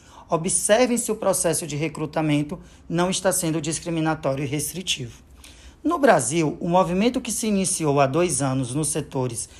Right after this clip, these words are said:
de tecnologia e comércio se expande cada vez mais para as outras áreas. Assim, o uso da inteligência artificial em recrutamento e seleção de pessoas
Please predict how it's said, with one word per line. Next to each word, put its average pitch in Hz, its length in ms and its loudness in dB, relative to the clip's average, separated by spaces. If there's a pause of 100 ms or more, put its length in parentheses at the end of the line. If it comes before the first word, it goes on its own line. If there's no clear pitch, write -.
(160)
de 135 120 -4
tecnologia 180 760 0
e 131 40 0
comércio 143 560 0 (240)
se - 200 -2
expande 196 440 -2
cada 254 440 4
vez 220 260 0
mais 165 280 2
para 175 240 0
as 151 80 -2
outras 196 360 -2
áreas. 160 400 0 (380)
Assim, 156 640 2
o 202 100 -4
uso 214 300 -2
da 220 140 -2
inteligência 170 640 0
artificial 135 720 -2 (300)
em 226 140 2
recrutamento 208 680 2
e - 20 -4
seleção 165 560 0
de 135 100 -4
pessoas 196 640 0